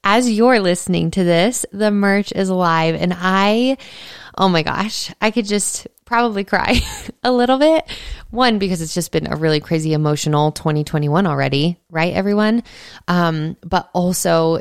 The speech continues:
just because this was a lot of work and it was a challenge for me.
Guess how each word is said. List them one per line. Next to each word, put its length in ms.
just 280
because 500
this 300
was 140
a 80
lot 500
of 240
work 400
and 160
it 100
was 240
a 60
challenge 600
for 120
me. 360